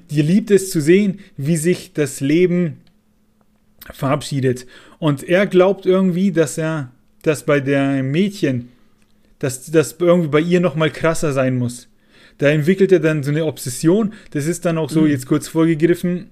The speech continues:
Speaker 1: in dem Moment, wo sie ihn verbrennt, dann später. Spoil-, <laughs> jetzt ist
Speaker 2: <laughs>
Speaker 1: Spoiler-Alarm, kommt ein bisschen spät.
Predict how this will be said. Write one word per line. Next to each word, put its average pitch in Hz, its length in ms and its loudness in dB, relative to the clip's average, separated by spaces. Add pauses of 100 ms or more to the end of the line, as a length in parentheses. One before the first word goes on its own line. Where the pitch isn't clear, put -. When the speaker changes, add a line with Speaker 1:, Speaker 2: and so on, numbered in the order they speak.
(140)
Speaker 1:
in 147 160 -2
dem 175 160 2
Moment, 170 400 0
wo 151 260 2
sie 139 180 -4
ihn 147 100 -2
verbrennt, 147 440 -2
dann 139 120 -2
später. 127 500 -4
Spoil-, 151 600 -2 (420)
<laughs> 180 460 -6
jetzt 151 220 0
ist 160 280 0 (240)
Speaker 2:
<laughs> - 280 -18
Speaker 1:
Spoiler-Alarm, 170 680 4
kommt 165 200 -2
ein 160 60 -2
bisschen 147 220 -2
spät. 180 380 2